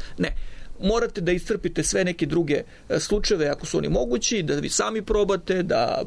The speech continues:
se do-, probate se dogovorite sa bankom ili sa poveriocem, pa ukoliko to nije moguće, onda vi prosto ulazite u neku... Znači, treba da ispunite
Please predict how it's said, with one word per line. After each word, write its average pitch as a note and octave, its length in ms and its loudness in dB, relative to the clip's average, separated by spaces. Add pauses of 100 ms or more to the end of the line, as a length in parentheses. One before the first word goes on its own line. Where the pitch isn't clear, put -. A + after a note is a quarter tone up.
se - 120 -6
do-, - 80 0
probate - 320 0
se - 80 -6
dogovorite G#3 440 2
sa G3+ 160 0
bankom F#3 360 -2
ili F3 80 -2
sa G#3+ 100 -2
poveriocem, G#3 480 0
pa - 200 -4
ukoliko A3 480 2
to F#3+ 160 2
nije E3+ 160 0
moguće, C4 440 2
onda F#3+ 240 2
vi F3 180 2 (300)
prosto F3+ 300 0
ulazite F3 240 2
u - 60 0
neku... D#3+ 180 -2
Znači, E3 280 -2
treba B3+ 200 2
da A3 60 -4
ispunite G#3+ 460 0